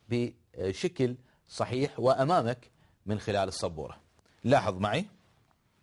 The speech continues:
نعم، هذا المثال، مثال أربعة واحد أربعة،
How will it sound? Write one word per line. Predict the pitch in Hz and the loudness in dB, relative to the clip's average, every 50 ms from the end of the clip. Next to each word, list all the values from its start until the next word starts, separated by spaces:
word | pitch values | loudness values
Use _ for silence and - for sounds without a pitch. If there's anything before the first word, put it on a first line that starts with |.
| _ - _ _ _ _ _ _ _ _ - - _ _ _ _ _ _ _ _ _ _ - _ _ _ _ - | _ -20 _ _ _ _ _ _ _ _ -20 -20 _ _ _ _ _ _ _ _ _ _ -20 _ _ _ _ -8
نعم، | - 98 - - 117 165 170 | -8 -8 -6 -4 -6 -6 -4
هذا | 110 127 123 113 101 | 0 0 2 2 0
المثال، | 90 90 90 - - 110 127 165 208 208 - - _ _ _ _ _ _ _ - - _ _ _ _ _ _ _ _ _ _ _ _ _ _ _ _ _ _ _ _ _ - - | -2 -4 -6 -2 0 2 2 2 0 -2 -12 -18 _ _ _ _ _ _ _ -20 -20 _ _ _ _ _ _ _ _ _ _ _ _ _ _ _ _ _ _ _ _ _ -8 -6
مثال | 98 98 - 110 101 98 101 110 113 _ _ _ _ _ _ _ _ _ _ _ _ _ _ _ _ _ _ _ _ _ _ _ _ _ _ _ _ _ _ _ _ _ _ _ _ _ _ _ - | -6 -4 -2 -2 -2 -2 -2 -6 -8 _ _ _ _ _ _ _ _ _ _ _ _ _ _ _ _ _ _ _ _ _ _ _ _ _ _ _ _ _ _ _ _ _ _ _ _ _ _ _ -4
أربعة | 127 143 135 110 95 98 90 90 92 107 135 - - _ _ _ _ - | -2 0 0 0 0 -2 -4 -4 -6 -8 -8 -8 -12 _ _ _ _ -12
واحد | - 92 107 113 104 - - 82 - - - | -6 -2 0 0 -2 -2 -6 -14 -14 -12 -8
أربعة، | 98 107 107 104 110 110 135 170 | -6 -6 -4 -4 -4 -4 -4 -6